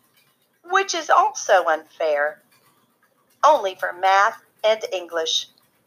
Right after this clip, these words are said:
I am not so good at English. Okay, fine. But this year I am in the gifted class for math. And here is the bad surprise. So far, no gifts.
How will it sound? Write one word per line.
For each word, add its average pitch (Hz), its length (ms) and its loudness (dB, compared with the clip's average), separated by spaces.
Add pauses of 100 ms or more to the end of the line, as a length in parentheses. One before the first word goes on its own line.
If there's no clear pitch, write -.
(760)
I 285 120 2
am 294 220 -2
not 359 280 2
so 233 220 -2
good 202 200 0
at 175 200 -4
English. 175 600 -4 (520)
Okay, 226 460 -2
fine. 151 380 0 (1080)
But - 240 -4
this - 300 -4
year 156 300 -8
I 196 320 2
am 180 360 0 (120)
in 190 160 -2
the 175 80 -6
gifted 175 500 -4
class 170 360 2
for 202 140 0
math. 170 400 0 (960)
And 294 180 6
here 294 280 0
is 294 160 -2
the 247 120 0
bad 247 380 4
surprise. 277 760 0 (680)
So 254 360 2
far, 294 520 4 (380)
no 175 340 -2
gifts. - 600 -10